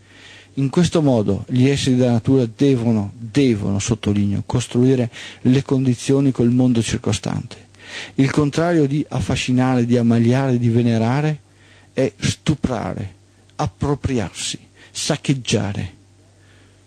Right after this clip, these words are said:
Per cui da, dai coglioni, dai genitali di Urano gettati nel mare, nascono,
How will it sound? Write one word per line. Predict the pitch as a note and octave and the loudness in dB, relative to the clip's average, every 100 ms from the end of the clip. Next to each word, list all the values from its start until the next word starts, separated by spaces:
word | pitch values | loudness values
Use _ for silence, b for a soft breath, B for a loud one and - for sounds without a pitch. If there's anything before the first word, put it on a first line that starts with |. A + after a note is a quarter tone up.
| b b _ _ _ _ _ _ _ _ | b b _ _ _ _ _ _ _ _
Per | B2 A#2+ | -4 2
cui | D#3 B2+ | 2 2
da, | B2 E3 D#3 - _ _ _ _ _ _ _ | 0 0 -2 -8 _ _ _ _ _ _ _
dai | B2+ C#3+ | -2 -2
coglioni, | C#3 C#3+ D3 C#3+ B2 A#2 | 2 2 4 2 0 -2
dai | B2+ | -2
genitali | B2+ B2+ A#2+ D3 D3+ C3 | -2 -2 0 2 2 4
di | |
Urano | C3 C3 B2 A2 G#2 G2+ - | 4 4 2 -2 -6 -8 -8
gettati | A#2+ A2 C#3 C#3 C3 | -6 -2 -4 -2 0
nel | A#2+ | 2
mare, | A2+ A#2+ B2+ D3+ D#3+ - b b b b _ | 4 4 2 0 -4 -8 b b b b _
nascono, | B2+ C#3 C#3+ - - B2+ A2 A2 | 2 2 0 -2 -2 -2 -2 -6